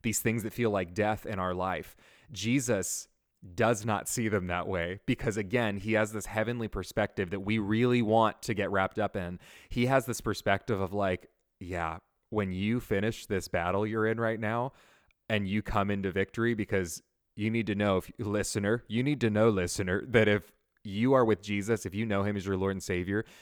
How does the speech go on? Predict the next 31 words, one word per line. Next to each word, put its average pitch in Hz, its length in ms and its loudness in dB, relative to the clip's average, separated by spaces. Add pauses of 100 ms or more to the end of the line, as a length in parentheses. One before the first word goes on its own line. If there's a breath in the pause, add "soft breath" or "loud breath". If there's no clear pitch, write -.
(160 loud breath)
you've 120 220 2
already 104 400 8
won, 90 420 -4 (460)
okay? 101 380 2
The, 98 400 2 (360)
the 113 140 2
war 107 460 6
has 98 180 -6
been 85 240 -4
won, 95 400 -4 (340 loud breath)
but 101 360 4 (500)
in 113 160 4
our 107 220 6
weird 123 520 2
out-of-time 107 600 2
timeline 104 580 2
where 95 220 2
Jesus 107 560 -2
is 101 140 0
above 101 520 4
and 104 120 -2
outside 107 520 0
of 95 200 -2
natural 98 440 -4
linear 98 360 -2
time 92 360 -4
and 92 140 -4
we're 101 180 0
in 127 280 -4
linear 98 360 -2
time, 92 400 -2